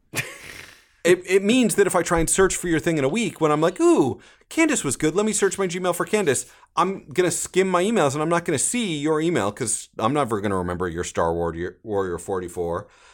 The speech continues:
Um, and then have a website that's really easy to remember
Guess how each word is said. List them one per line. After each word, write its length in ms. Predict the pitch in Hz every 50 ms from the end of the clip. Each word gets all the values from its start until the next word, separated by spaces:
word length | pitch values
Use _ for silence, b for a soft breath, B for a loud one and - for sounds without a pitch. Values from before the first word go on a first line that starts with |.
| b b b -
Um, 440 | 143 143 135 120 104 104 107 - -
and 120 | 143 147 147
then 80 | 143 123
have 160 | 131 117 107
a 60 | 101
website 500 | 92 123 135 143 139 - - 151 143 143
that's 180 | - 151 - -
really 180 | 156 147 151
easy 220 | 156 156 131 147 151
to 60 | 151
remember 560 | 151 147 143 151 151 139 143 147 147 147